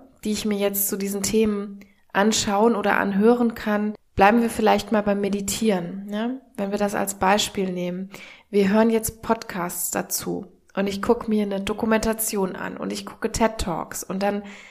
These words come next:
kaufe ich mir noch drei Bücher dazu. Die Krux ist aber,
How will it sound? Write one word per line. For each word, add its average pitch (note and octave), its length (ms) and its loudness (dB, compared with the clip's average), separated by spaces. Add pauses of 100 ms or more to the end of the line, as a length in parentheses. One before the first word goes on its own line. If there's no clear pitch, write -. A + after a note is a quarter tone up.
(260)
kaufe B3 260 6
ich B3 140 2
mir A#3+ 100 6
noch A#3 120 4
drei A3+ 200 4
Bücher A#3+ 380 4
dazu. F#3 500 -6 (1200)
Die G#3+ 160 -2
Krux - 460 2
ist - 280 -2
aber, G3 580 0